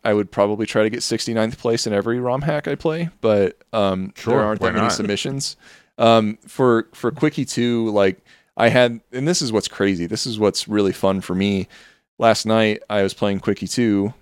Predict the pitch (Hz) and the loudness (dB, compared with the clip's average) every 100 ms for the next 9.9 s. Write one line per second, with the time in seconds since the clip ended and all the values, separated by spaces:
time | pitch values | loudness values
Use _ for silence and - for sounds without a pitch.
0 | _ - 104 - 98 95 - _ 123 - | _ -4 -4 2 4 4 0 _ -4 2
1 | 95 92 - _ _ _ _ _ _ _ | 2 2 -4 _ _ _ _ _ _ _
2 | - 92 92 117 131 147 131 127 120 - | -6 -2 2 2 2 -2 -2 -2 -2 -4
3 | 113 110 98 95 98 95 92 95 90 80 | -4 -2 -2 -2 -2 -2 -4 -6 -6 -2
4 | 95 101 98 98 92 90 - 95 - 113 | 0 0 0 -2 -4 -6 -4 -4 0 0
5 | 110 92 - - - _ _ _ _ _ | 0 0 -2 -6 -8 _ _ _ _ _
6 | _ _ _ _ - 98 - 113 113 98 | _ _ _ _ -2 0 2 0 -2 -2
7 | 101 85 113 113 104 104 107 110 101 127 | -4 0 0 2 0 -4 -4 -4 -2 -2
8 | 131 123 127 120 - 117 110 101 107 104 | -2 -6 -6 -6 -4 -6 -2 -2 0 -2
9 | 117 104 107 101 113 110 98 104 101 | -2 -4 -6 -4 0 0 2 2 0